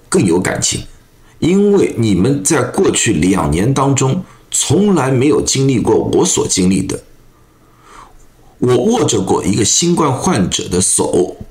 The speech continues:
送他走，我有两次在冲入新冠患者病房里面抢救的时候，我什么防护服都没穿。我比你们更清楚新冠患者所经历的痛苦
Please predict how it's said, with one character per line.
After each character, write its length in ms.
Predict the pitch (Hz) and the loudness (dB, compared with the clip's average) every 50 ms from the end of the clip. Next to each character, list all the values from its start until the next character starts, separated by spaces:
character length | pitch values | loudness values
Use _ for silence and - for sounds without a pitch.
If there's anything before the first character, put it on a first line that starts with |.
| - - - | -20 -14 -8
送 260 | - - - 143 - | -4 -2 0 0 0
他 140 | - - - | -2 -2 -2
走， 280 | - - 113 - - - - - - - - - - - - _ _ _ _ - _ _ - - _ _ - - - - - - | -2 -4 -6 -6 -10 -16 -20 -20 -20 -20 -20 -20 -20 -20 -20 _ _ _ _ -20 _ _ -20 -20 _ _ -20 -20 -20 -20 -10 -4
我 180 | - 104 165 214 | -2 -2 0 0
有 120 | 226 214 | 2 2
两 420 | 208 180 143 110 76 60 50 52 120 | 2 2 2 0 -2 -2 -4 -4 -2
次 480 | - - - - 175 - - - - - - - _ - | -2 0 0 0 0 -2 -4 -6 -12 -20 -20 -18 _ -4
在 180 | - 127 113 95 | -2 -2 -2 -2
冲 460 | - - - 180 170 175 175 180 185 | -2 -2 0 0 2 2 4 2 2
入 220 | 180 135 98 - | 2 0 0 -2
新 360 | - - - 180 180 175 175 | -2 -2 -2 0 0 0 0
冠 220 | 175 175 160 127 120 | 0 0 0 0 -2
患 340 | - - - 160 120 95 - | -2 -2 -2 -2 -2 -2 -2
者 200 | - - - - - - | -2 -2 -2 -2 -2 -2
病 240 | 170 160 127 104 | -2 0 0 0
房 180 | - 87 101 120 | -2 -2 -2 -2
里 60 | - | 0
面 180 | 127 - 95 95 | 0 0 0 0
抢 320 | - - - 90 76 71 | 0 0 -2 -2 -2 0
救 140 | - - - | 0 0 2
的 100 | - - | 2 0
时 160 | - - - | 0 0 0
候， 60 | 92 | 2
我 220 | 87 - 76 104 123 | 2 2 2 2 2
什 180 | - - - | 0 0 0
么 100 | 82 - 131 - - | 0 0 0 -2 -2
防 180 | - 80 90 120 | -2 -2 -2 0
护 160 | - 135 - | 0 0 0
服 120 | - 90 | 0 0
都 100 | 87 101 | 2 2
没 140 | 92 64 - | 2 0 0
穿。 200 | - - - - - - - - - - - - - - - - - - - - - - - - - - - - - - - | -2 -4 -6 -6 -8 -12 -16 -18 -20 -20 -20 -20 -20 -20 -20 -20 -20 -20 -20 -20 -20 -20 -20 -20 -20 -20 -18 -18 -12 -6 -2
我 260 | - - 202 - - | 0 0 0 0 0
比 120 | 202 - | 0 0
你 60 | 151 | 2
们 220 | 131 82 71 - - - - - | 2 0 0 -4 -8 -10 -16 -10
更 240 | - - 226 135 101 | -6 -2 0 0 0
清 300 | - - - 139 139 135 | 0 0 0 0 0 0
楚 180 | 127 - - 151 - | 0 -2 -4 -4 -4
新 340 | - - - - 147 143 143 | -2 -2 0 0 0 0 2
冠 220 | 147 139 113 104 | 0 0 0 0
患 320 | 95 - 156 120 82 71 - | -2 -2 -2 -2 -2 -2 -2
者 180 | - - 92 | -2 -2 -2
所 240 | 90 - - - - - - | 0 0 0 0 -2 -2 -2
经 280 | - - 127 127 131 | -2 0 0 0 0
历 100 | 135 113 | 0 0
的 100 | - - | -2 -4
痛 220 | - - 127 95 - | -2 -2 0 0 -2
苦 160 | - - | -2 -6